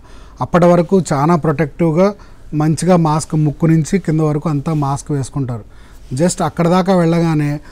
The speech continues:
మాట్లాడడానికి కింద మాస్క్ తీసేసి మాట్లాడుతున్నారు. మీ నోటి తుప్పలు అక్కడ టేబుల్ మీద పడతాయి.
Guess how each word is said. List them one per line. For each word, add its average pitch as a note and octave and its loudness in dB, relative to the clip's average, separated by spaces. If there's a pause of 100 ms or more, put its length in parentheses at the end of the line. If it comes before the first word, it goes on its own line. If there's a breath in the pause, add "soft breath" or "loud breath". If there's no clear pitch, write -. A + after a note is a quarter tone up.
(180 loud breath)
మాట్లాడడానికి E3+ 2
కింద E3 -2
మాస్క్ E3 -2
తీసేసి D#3 -4
మాట్లాడుతున్నారు. C3+ -6 (460 soft breath)
మీ D#3+ 4
నోటి F3 2
తుప్పలు F3 -2
అక్కడ D#3 -4
టేబుల్ D3+ -2
మీద E3 0
పడతాయి. B2+ -6